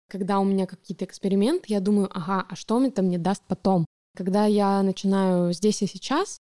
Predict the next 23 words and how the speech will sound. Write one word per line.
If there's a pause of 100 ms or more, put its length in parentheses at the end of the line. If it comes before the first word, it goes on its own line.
(240)
Обо
всём
ведь
можно
так
говорить:
и
про
финансы,
и
про
отношения
там
с
людьми,
и
про
всё-всё-всё.
Когда
ты
здесь
и
сейчас